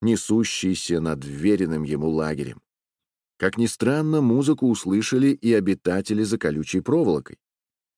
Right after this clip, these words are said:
Первыми вновь оттопырили и напрягли свои острые уши овчарки и даже прекратили на какое-то время свою кровавую расправу и лай. Над переселенческим лагерем разливалась и набирала мощь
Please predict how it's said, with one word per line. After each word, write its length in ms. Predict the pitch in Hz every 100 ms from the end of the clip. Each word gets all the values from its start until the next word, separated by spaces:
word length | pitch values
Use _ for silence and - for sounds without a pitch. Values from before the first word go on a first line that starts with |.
| _ -
Первыми 500 | 101 143 143 135 131
вновь 420 | 98 101 123 - -
оттопырили 840 | 101 - 98 - 113 113 110 107
и 220 | - 107
напрягли 500 | 101 90 90 90 92
свои 280 | - 85 87
острые 480 | - 85 - 73 76
уши 300 | 92 - 78
овчарки 680 | 71 - 135 143 - - _ _ _ _ -
и 80 |
даже 300 | 80 95 113
прекратили 640 | 107 127 101 92 - 87 107
на 120 | 117
какое-то 460 | 78 71 78 76 67
время 420 | 71 87 113 101 _ -
свою 380 | - 87 90 92
кровавую 560 | 82 80 82 80 95
расправу 600 | 85 78 - 73 73 78
и 200 | - 101
лай. 400 | 101 127 147 - _ _ _ _ _ _ _ 85
Над 220 | 95 -
переселенческим 960 | 117 117 113 120 135 - 107 - 101
лагерем 580 | 95 120 123 113 104 98
разливалась 840 | 95 85 87 80 101 107 101 95 -
и 100 | 95
набирала 520 | 90 82 87 95 85
мощь 460 | 87 101 101 -